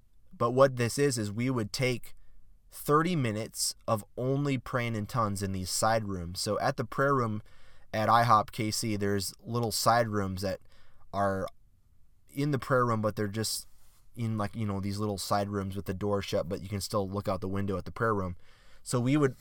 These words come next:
gather, you know, five to ten people in these little side rooms, and we'd all pray in the Spirit together for thirty minutes straight. No English, no other prayer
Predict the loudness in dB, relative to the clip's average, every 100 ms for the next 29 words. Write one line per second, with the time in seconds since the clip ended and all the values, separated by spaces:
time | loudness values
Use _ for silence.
0 | -2 6 8 8 4 2 0 -2 -4 -4
1 | 0 4 4 4 0 -4 -8 -6 -4 -4
2 | -4 -4 -4 -6 -8 -14 -16 -4 0 0
3 | 0 0 0 0 0 2 0 -2 -2 -2
4 | -4 0 4 4 4 -2 -2 0 0 -2
5 | -4 -4 -2 -2 -4 -8 -8 -8 -12 -16
6 | -20 -20 -20 _ -20 -6 -4 -2 0 2
7 | 2 0 -2 -2 -4 -2 -2 -2 -2 2
8 | 4 4 0 -2 0 0 0 -4 -10 -14
9 | -20 -20 -8 0 4 8 6 6 2 -2
10 | -8 -20 -20 -20 -10 0 2 2 0 -2